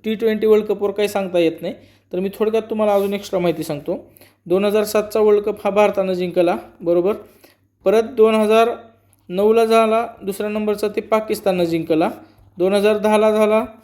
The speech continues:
तो इंग्लंडनं जिंकला आहे. दोन हजार बाराला जो झाला तो वेस्ट इंडिजनं जिंकला. दोन हजार चौदाचा श्रीलंकेनं जिंकलेला आहे. दोन हजार सोळाचा परत वेस्ट इंडिजनं जिंकला. दोन हजार एकवीसचा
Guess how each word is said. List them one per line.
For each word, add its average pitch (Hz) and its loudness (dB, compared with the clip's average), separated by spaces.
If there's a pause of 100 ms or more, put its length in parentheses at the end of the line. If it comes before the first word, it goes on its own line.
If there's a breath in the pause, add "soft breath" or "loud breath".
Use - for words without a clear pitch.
(400 soft breath)
तो 202 2
इंग्लंडनं 220 0
जिंकला 185 2
आहे. 220 -6
दोन 185 -2
हजार 196 0
बाराला 196 2
जो 208 -4
झाला 202 0 (200)
तो 196 -4
वेस्ट 208 0
इंडिजनं 190 -2
जिंकला. 175 -2 (460 loud breath)
दोन 185 0
हजार 202 2
चौदाचा 208 0 (140)
श्रीलंकेनं 208 -4
जिंकलेला 175 0
आहे. 170 -4 (500 soft breath)
दोन 180 0
हजार 202 0
सोळाचा 202 0
परत 214 -2
वेस्ट 220 -4
इंडिजनं 175 2
जिंकला. 170 -2 (600 soft breath)
दोन 180 2
हजार 196 2 (360)
एकवीसचा 220 -2